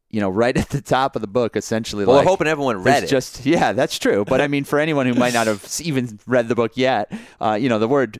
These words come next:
Speaker 1: fact, you know, right at the top of the book kind of, like, you know, shoots you right in the,
Speaker 2: <laughs>
Speaker 1: uh, in the face there.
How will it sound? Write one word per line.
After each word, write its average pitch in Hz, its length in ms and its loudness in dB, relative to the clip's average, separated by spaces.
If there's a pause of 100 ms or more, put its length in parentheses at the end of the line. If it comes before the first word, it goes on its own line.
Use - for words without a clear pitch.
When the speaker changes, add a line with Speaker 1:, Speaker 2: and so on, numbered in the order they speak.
Speaker 1:
fact, - 600 -4
you 113 120 -2
know, 107 120 2
right 120 200 2
at 127 100 -2
the 120 80 -4
top 117 220 0
of 104 80 -2
the 104 60 -2
book 101 280 -2
kind 101 180 -2
of, 92 80 -4
like, 92 280 -2
you 104 100 -6
know, 90 200 -4 (360)
shoots - 340 -6
you 107 60 -2
right 101 240 0
in 95 140 -8
the, 90 240 2
Speaker 2:
<laughs> 90 80 2
Speaker 1:
uh, 90 180 0
in 101 140 -6
the 90 80 -4
face 107 320 0
there. 85 240 -2